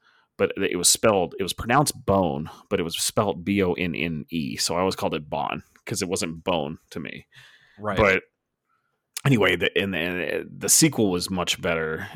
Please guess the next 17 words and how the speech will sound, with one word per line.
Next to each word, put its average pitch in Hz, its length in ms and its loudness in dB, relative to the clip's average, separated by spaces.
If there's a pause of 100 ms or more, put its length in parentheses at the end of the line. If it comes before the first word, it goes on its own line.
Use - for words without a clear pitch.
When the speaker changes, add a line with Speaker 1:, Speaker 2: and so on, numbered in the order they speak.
Speaker 1:
and 87 160 -2
it 87 80 -2
was, - 220 -4
uh, 87 220 -4
I - 20 -12
think 98 160 -8
it 90 100 -8
came 90 160 -6
out 76 140 -6
in, 71 60 -12
like, 69 260 -8
ninety-nine 87 1300 -6
or 95 140 -8
two - 180 0
thousand, 82 240 0
two - 140 -4
thousand 78 360 -6